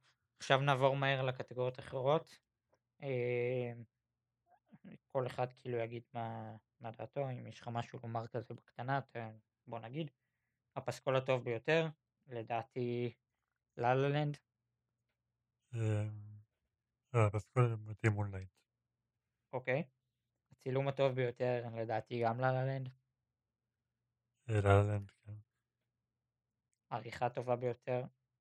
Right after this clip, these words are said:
Speaker 1: לדעתי, גם לה לה לנד.
Speaker 2: לה לה
Speaker 1: אני
Speaker 2: לנד.
Speaker 1: מרגיש שאני חוזר על עצמי. אמ, הסרט התיעודי הטוב ביותר, אה, לדעתי זה או ג'יי תוצרת אמריקה,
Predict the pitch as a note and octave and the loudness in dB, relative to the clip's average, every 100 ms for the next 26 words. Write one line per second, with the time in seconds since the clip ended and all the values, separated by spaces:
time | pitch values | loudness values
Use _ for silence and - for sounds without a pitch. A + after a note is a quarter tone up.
0 | _ - A#2+ - _ - A#2 A#2+ B2+ C3 | _ -14 -14 -14 _ -8 -4 -2 0 0
1 | C3 C3 B2+ B2+ _ - G2+ G2 A2+ A#2 | 0 0 -2 -4 _ 6 8 8 6 4
2 | A2+ A#2 - A#2 A2+ A#2+ B2 B2 A#2 A2+ | 4 2 4 2 2 0 0 0 -4 -8
3 | - A2+ B2+ C3 _ _ _ _ _ _ | -14 -12 -12 -14 _ _ _ _ _ _
4 | B2+ B2 B2 B2 B2 B2 B2+ C3 C3 - | -2 0 2 2 4 4 4 2 -4 -10
5 | _ _ _ _ _ _ _ - C3+ C3+ | _ _ _ _ _ _ _ -6 -2 -2
6 | C3 - A#2+ A#2 C3 B2+ B2 A#2 A2+ - | -2 -4 -4 4 4 4 0 -2 -4 0
7 | B2+ C#3+ D3+ _ _ _ _ _ _ _ | 0 2 -2 _ _ _ _ _ _ _
8 | - _ B2+ A#2 A#2+ A#2+ A2+ - C3+ B2+ | -20 _ -6 -2 -2 0 -2 2 2 4
9 | C3 D3+ C#3 C#3 C3 C3+ C3 C3 C#3 B2 | 2 4 2 2 2 0 0 -2 2 2
10 | A#2+ B2+ C3+ E3+ | 0 -2 -2 -2